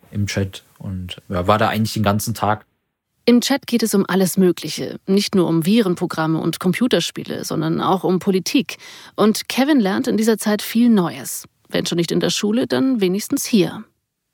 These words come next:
Speaker 1: Und das hat dann auch so ein, so mein Spektrum erweitert. Ich wusste nur Hacking, ah, okay, wie das ungefähr funktioniert, war da recht neu in dem Thema.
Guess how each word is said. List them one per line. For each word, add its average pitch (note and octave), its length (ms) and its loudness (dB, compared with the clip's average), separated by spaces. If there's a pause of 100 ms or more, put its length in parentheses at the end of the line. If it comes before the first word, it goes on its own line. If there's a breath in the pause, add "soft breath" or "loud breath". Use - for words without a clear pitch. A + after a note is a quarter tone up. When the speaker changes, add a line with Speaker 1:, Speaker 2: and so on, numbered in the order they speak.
(360 soft breath)
Speaker 1:
Und B2 120 -2
das A#2 160 0
hat B2 120 0
dann C3+ 200 0
auch B2 240 -2
so - 180 -4
ein, A2+ 480 -4
so A#2+ 80 -6
mein A#2 160 2
Spektrum D3 480 0
erweitert. G#2+ 480 0
Ich - 220 -12
wusste A#2+ 580 -2
nur C3 220 0
Hacking, C#3 400 -2
ah, A#2+ 280 2
okay, C3 420 -4
wie A#2+ 100 -4
das A#2+ 180 -2
ungefähr B2+ 380 -6
funktioniert, B2+ 500 -6
war A#2 120 0
da A#2 80 0
recht A2+ 360 -6
neu B2+ 260 -2
in C#3+ 120 -4
dem B2+ 180 -4
Thema. C#3+ 380 -2